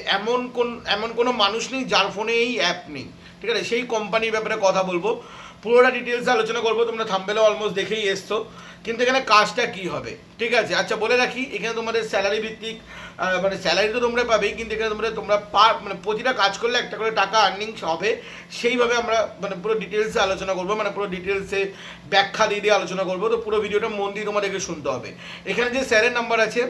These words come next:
একটা রিকোয়েস্ট, আজকে একত্রিশ তারিখ, আজকে অফিস ছুটি, এক তারিখ, দু তারিখ অফিস ছুটি থাকবে। তো স্যারকে এই তিন দিন প্লিজ দয়া করে কেউ ফোন করবে না, তারপর থেকে ফোন করো,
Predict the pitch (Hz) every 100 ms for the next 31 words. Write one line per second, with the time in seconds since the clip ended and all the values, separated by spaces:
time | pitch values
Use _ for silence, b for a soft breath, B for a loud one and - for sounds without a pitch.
0 | - - 185 - 226 220 233 233 226 180
1 | 202 - 220 190 214 220 202 175 190 185
2 | 175 196 185 214 B B - 214 214 -
3 | 226 247 226 185 214 220 214 214 208 208
4 | 208 185 190 175 214 262 B B - 196
5 | 190 214 214 262 262 - 247 247 240 233
6 | 247 240 233 233 208 202 208 220 220 202
7 | 220 202 190 202 277 - 175 214 285 190
8 | 214 208 233